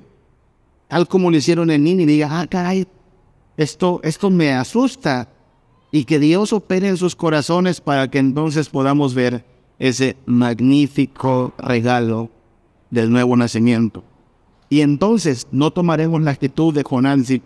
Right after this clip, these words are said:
"Ah, yo quería que se fuera al infierno". No, nos alegraremos con Jesús cuando dice que hay más gozo en el cielo por un pecador que se arrepiente. Hermano, creo que todos aquí quisiéramos ver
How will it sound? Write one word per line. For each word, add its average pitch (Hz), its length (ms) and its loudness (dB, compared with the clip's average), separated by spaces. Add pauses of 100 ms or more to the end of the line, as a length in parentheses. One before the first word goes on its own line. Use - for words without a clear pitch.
"Ah, 113 240 -4
yo 120 180 0
quería 123 240 0
que 120 140 -2
se 113 100 -2
fuera 123 220 0
al 117 80 0
infierno". 110 680 -4 (380)
No, 147 380 -2 (640)
nos 135 180 0
alegraremos 139 640 0
con 139 180 0
Jesús 143 440 -2
cuando 135 320 0
dice 135 320 0
que 143 100 -4
hay 135 140 2
más 151 340 2
gozo 147 640 -2
en 131 160 2
el 123 180 -2
cielo 123 400 0 (1120)
por 127 180 0
un 151 160 2
pecador 123 520 -2 (460)
que 131 100 -4
se 120 120 0
arrepiente. 110 560 0 (1080)
Hermano, 143 500 0 (600)
creo 143 220 0
que 151 100 0
todos 151 400 2
aquí 143 300 -2
quisiéramos 139 640 0
ver 127 320 -2